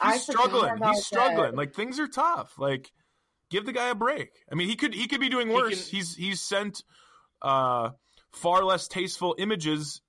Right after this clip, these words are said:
Speaker 2: with a cell phone before. Like, he could probably do some worse
Speaker 1: <laughs>
Speaker 2: things right now. Let him do his thing.
Speaker 3: That's true. He could, he could be getting himself into a lot of trouble right
Speaker 2: <laughs>
Speaker 3: now.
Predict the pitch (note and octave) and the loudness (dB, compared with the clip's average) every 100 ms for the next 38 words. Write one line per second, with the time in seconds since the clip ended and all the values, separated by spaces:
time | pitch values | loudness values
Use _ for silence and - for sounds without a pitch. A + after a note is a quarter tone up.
0 | _ - D#3+ D#3+ - - D3 - G#3 A3 | _ -6 -4 -4 -10 -10 -8 -2 -2 -2
1 | C3+ C3+ B2+ G3+ E3 A2 A#2 C#3+ E3 E3 | -4 -2 -4 0 0 0 -2 -4 -6 -4
2 | E3 F3 E3+ D#3 D#3+ E3 D3+ D#3 E3 - | 0 0 0 -2 -4 -4 0 0 0 0
3 | G3 G#3+ D#3+ G#2+ A2 C#3 E3 F3+ F3 - | -4 -2 -2 -2 0 -2 -2 -4 -6 -6
4 | B3 C4+ _ _ - - - _ _ _ | -10 -10 _ _ -20 -20 -20 _ _ _
5 | _ _ _ - D3 D3 - D3 A2+ D3 | _ _ _ -4 -4 -4 -6 -4 -4 -8
6 | D3+ D#3 E3 E3+ D#3 D#3+ D#3 D3 C#3+ D#3 | -8 -6 -6 -6 -6 -6 -6 -6 -6 -4
7 | C#3 C#3+ C3 C3 B2 A#2+ C#3 A#2+ A2 A2+ | -4 -4 -6 -4 -4 -4 -6 -6 -6 -6
8 | A2 G#2+ F#2+ | -6 -6 -8